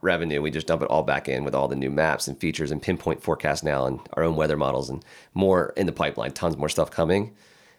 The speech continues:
And so, and that's all being supported by, and we use a lot of the recommendations of our subscribers'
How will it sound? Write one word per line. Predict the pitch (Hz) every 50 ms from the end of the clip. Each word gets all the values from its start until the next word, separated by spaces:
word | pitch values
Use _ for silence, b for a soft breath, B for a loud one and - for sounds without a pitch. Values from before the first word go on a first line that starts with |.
| b
And | b - 82
so, | - - - 98 87 80 78 78 76 69 - -
and | 73 90
that's | 87 82 - -
all | 80 85 80 73
being | 73 80 76 71 73 71 -
supported | - - - - - - 90 92 85 80 69
by, | 78 73 73 73 69
and | - - 95 87
we | 90
use | 87 92 90 80
a | 78
lot | 78 82 92
of | 92
the | 85
recommendations | 80 82 - 82 80 69 73 82 82 - 78 76 67
of | - - 73
our | 71 71 65 65 69 - -
subscribers' | - - 78 - - - 85 80 80 76 76 76 - - - - -